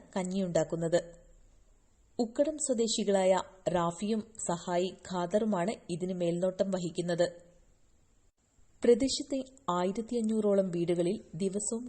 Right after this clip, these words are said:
കഞ്ഞി എത്തിക്കുന്നുണ്ട്. കൂടാതെ സമീപ പ്രദേശങ്ങളിൽ നിന്നും ജാതിമത ഭേദമന്യേ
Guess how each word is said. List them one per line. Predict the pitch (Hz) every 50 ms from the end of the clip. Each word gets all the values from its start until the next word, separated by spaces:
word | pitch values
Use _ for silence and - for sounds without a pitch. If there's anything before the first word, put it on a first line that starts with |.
| - - 202
കഞ്ഞി | 180 175 175 196 208
എത്തിക്കുന്നുണ്ട്. | 196 - - 185 - 180 170 170 170 170 165 165 - - - - - - - - - - - - - - _ _ - - - - - - - -
കൂടാതെ | - 254 254 254 277 277 277 277 277 269 - - - - - - -
സമീപ | 185 175 180 190 208 202 - 247 -
പ്രദേശങ്ങളിൽ | - 220 190 214 208 202 - 208 190 196 190 185 180
നിന്നും | 170 165 165 170 - - - - - -
ജാതിമത | 156 151 208 202 202 196 - 233 226 247 220 240
ഭേദമന്യേ | 220 208 180 175 180 180 175 170 165 165